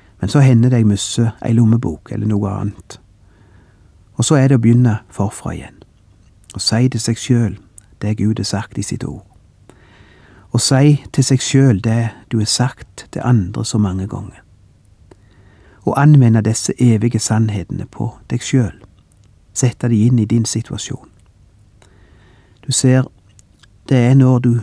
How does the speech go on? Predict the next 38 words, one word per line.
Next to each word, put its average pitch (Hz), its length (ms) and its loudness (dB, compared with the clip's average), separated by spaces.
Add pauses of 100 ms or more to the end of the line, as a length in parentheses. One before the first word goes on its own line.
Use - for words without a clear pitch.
(220)
trenger 135 360 2
de 104 160 -2
mest, - 540 -6 (580)
du 113 120 -2
ofte - 280 -6
glemmer 117 320 0
de. - 140 -10 (1500)
Når 135 100 2
du 139 80 6
ikke 139 360 2
trenger 113 340 0
de 107 100 -2
så 110 140 -2
mye, 87 300 -4
da 135 140 0
husker 95 320 -2
du 80 140 -10
de. - 120 -20 (1600)
Derfor 135 260 2
er 107 100 0
det 110 40 -6
så 123 140 -4
viktig 127 440 -2
å 117 40 0
lære 110 480 -2
å 110 80 -6
sette - 480 -8
de - 160 -4
inn 135 320 2
i 110 60 -2
livet 113 400 0
nettopp - 420 -8
når 113 140 -4
livet 120 320 0
er - 60 -14
fullt - 480 -6
av 117 100 -8
bekymringer. 120 520 -2